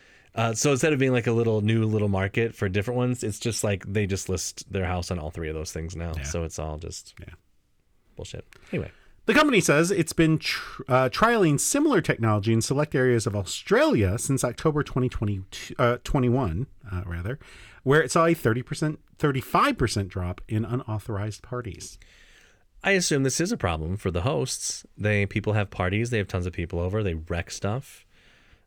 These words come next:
Speaker 1: Um, and I don't know. Why don't you, why can't they just charge people? I don't get why we had to have to ban parties. My mom's husband, um,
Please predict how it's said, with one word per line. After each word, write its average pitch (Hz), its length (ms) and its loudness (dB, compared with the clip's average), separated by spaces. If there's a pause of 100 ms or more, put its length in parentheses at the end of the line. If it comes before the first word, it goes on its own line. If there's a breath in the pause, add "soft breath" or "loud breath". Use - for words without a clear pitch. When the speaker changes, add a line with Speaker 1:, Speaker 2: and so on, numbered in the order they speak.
Speaker 1:
Um, 87 600 -4 (760)
and 90 340 -2
I 95 60 -4
don't 113 120 -2
know. 95 180 -4 (260)
Why 82 80 -8
don't 98 180 -6
you, - 120 -10
why 95 100 -6
can't 127 240 -6
they 127 80 -2
just 117 180 -8
charge 101 280 -6
people? 73 380 -10 (500)
I 110 40 -4
don't 117 140 -6
get 85 220 -8
why 85 380 -4
we 85 140 -4
had 85 200 -6
to 76 140 -10 (580)
have - 140 -14
to 80 100 -12
ban 80 260 -8
parties. 78 500 -12 (960 soft breath)
My 117 100 -2
mom's 123 260 0
husband, 117 640 -2 (520)
um, 101 500 0